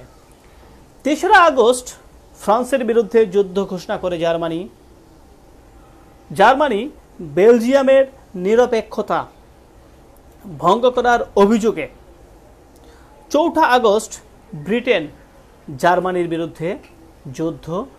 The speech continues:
ঘোষণা করে বা ব্রিটেন জার্মানির বিরুদ্ধে যুদ্ধ সূচনা করে। দেখো খেয়াল করে, আঠাশ জুলাই অস্ট্রিয়া সার্বিয়া আক্রমণ করেছে।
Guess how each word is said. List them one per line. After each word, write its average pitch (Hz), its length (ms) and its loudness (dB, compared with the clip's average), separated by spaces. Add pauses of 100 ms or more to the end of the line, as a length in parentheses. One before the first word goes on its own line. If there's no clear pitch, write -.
(280)
ঘোষণা 175 380 -6
করে 180 240 -2
বা 170 140 -2
ব্রিটেন 214 380 -2 (380)
জার্মানির 190 460 -2
বিরুদ্ধে 185 440 -8 (380)
যুদ্ধ 170 560 -8 (420)
সূচনা 185 380 -12 (240)
করে। 151 220 -8 (400)
দেখো 269 280 2
খেয়াল 202 240 0
করে, 165 340 -6 (760)
আঠাশ 262 460 2
জুলাই 302 380 0 (340)
অস্ট্রিয়া 269 640 2 (440)
সার্বিয়া 220 560 0
আক্রমণ 165 440 -4
করেছে। 147 340 -12